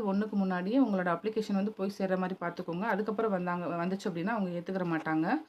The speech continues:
அஹ், தகுதியான விண்ணப்பதாரர் மட்டும்தான் வந்து நேர்காணலுக்கு கூப்பிடுவாங்க அப்படின்னு சொல்லியிருக்காங்க. பணி நியமனம்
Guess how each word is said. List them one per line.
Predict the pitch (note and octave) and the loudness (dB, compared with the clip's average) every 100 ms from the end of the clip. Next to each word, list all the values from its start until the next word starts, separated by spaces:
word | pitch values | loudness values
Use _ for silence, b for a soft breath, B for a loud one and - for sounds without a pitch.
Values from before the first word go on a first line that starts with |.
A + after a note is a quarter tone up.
| b b b b b | b b b b b
அஹ், | G#3 G3 G3 F#3 | -2 2 2 0
தகுதியான | G3+ G#3 C4+ C4+ C4+ C4 | 0 4 8 10 10 10
விண்ணப்பதாரர் | A3+ A3+ A3+ G#3+ G3 F#3+ | 8 0 0 2 2 2
மட்டும்தான் | F#3 G#3 A3+ G#3+ | 0 0 0 0
வந்து | A3 | 2
நேர்காணலுக்கு | G3+ G#3 A3+ G3+ F#3+ F#3 | 2 0 0 0 0 -2
கூப்பிடுவாங்க | F#3+ F#3 F3 E3+ E3+ | -6 -6 -4 -4 -2
அப்படின்னு | D#3+ E3 E3 | -2 -4 -4
சொல்லியிருக்காங்க. | E3+ D#3+ D#3+ D#3+ G#3+ D#4 - b b b _ A3 | -6 -4 -2 0 0 -2 -8 b b b _ 0
பணி | A3 D4 | 4 6
நியமனம் | C#4+ C4 B3 A#3 A#3+ | 10 10 8 2 0